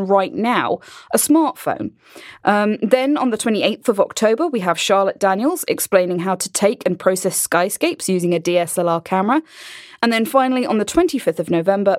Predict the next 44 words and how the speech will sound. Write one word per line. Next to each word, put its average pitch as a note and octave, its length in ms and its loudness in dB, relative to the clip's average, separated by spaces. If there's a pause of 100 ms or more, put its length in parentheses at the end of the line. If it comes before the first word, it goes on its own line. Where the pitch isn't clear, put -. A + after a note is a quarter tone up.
Peter C#4+ 300 -2
Jenkins F#3 600 0
will F#3 200 0
be F3+ 320 0
walking C#4+ 500 0
you C#4+ 100 2
through A#3+ 200 -4
the A3+ 60 0
process A#3 560 -2
of G3 100 0
using G3 400 -2 (260)
specialist - 840 0
astro G3 420 0
cameras F3+ 480 -2
to F#3 100 -8
take F#3 220 0
stunning G#3 640 0
images F#3 420 -2
of F3 100 -2
the F3+ 80 0
night F3 240 -2
sky, E3 440 0 (380)
even B3 320 4
from A3 200 -4
urban F#3 280 2
areas. D3+ 600 -2 (480)
The - 100 -2
talks C#4 280 2
cost A#3 260 2
fifteen B3 360 0
pounds F#3+ 380 0
each, - 360 0
or A3+ 120 4
you A#3+ 80 -4
can A3+ 140 0
buy G3+ 240 2
a F3+ 80 2
bundle B3 380 2
of F#3 100 -4
all D#4+ 180 2
three E3+ 300 -2
for - 140 -8
thirty-six - 640 -4
pounds. - 500 -6